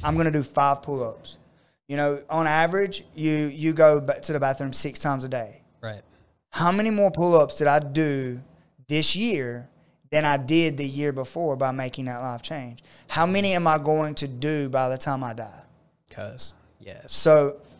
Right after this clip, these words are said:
Speaker 1: like, push-ups, you could do it with push-ups.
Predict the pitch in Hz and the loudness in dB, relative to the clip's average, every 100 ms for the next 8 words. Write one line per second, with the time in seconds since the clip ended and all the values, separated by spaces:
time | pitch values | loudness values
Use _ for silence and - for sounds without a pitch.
0 | _ _ 156 147 - - 202 202 160 131 | _ _ 4 4 2 4 4 6 2 2
1 | 127 - 156 160 165 160 151 147 143 170 | -2 -6 -4 -2 0 0 -2 -4 -4 -2
2 | 170 139 127 - | 0 -2 -6 -10